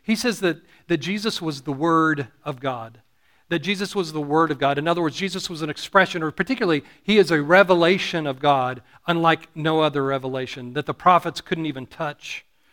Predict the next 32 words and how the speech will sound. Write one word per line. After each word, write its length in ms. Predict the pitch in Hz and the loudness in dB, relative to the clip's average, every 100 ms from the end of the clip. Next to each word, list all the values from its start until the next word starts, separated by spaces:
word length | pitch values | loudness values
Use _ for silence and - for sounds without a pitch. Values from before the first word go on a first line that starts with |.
| _ _ _ | _ _ _
right? 260 | 143 143 - _ _ _ - | -12 -12 -14 _ _ _ -4
So 120 | 202 | 0
he 60 | |
refers 380 | 196 190 226 233 | 2 2 2 0
to 80 | 208 | -2
Jesus 420 | 160 185 180 160 | -6 -4 -4 -4
as 300 | - 165 156 | -2 0 0
the 100 | 151 | -4
Word, 480 | 135 151 143 127 127 - | 0 2 2 -2 -6 -8
and 120 | 160 | -6
look 160 | 190 208 | -4 -2
what, 240 | 190 - | -2 -4
look 360 | 170 - 180 190 | -8 -4 -4 -4
what 80 | |
he 60 | 156 | -4
says. 500 | - 147 135 - - _ _ _ | -6 -8 -8 -12 -18 _ _ _
This 160 | 175 175 | -6 -6
is, 200 | 185 147 | -8 -8
this 200 | 175 180 | -8 -8
is 100 | 156 | -8
a 60 | 151 | -8
testimony 560 | - 190 190 180 165 | -8 -6 -2 -2 -2
of 60 | 143 | -2
John 220 | 151 151 | 0 0
about 180 | 143 147 | -2 -4
the 80 | 139 | -4
Lord 180 | 139 | -4
Jesus 260 | 143 135 - | -6 -12 -14
Christ. 280 | - 131 - _ _ _ | -12 -12 -14 _ _ _
"And 180 | 170 160 | -2 0
the 40 | |
Word," 580 | 160 220 156 139 175 | 6 6 6 2 -4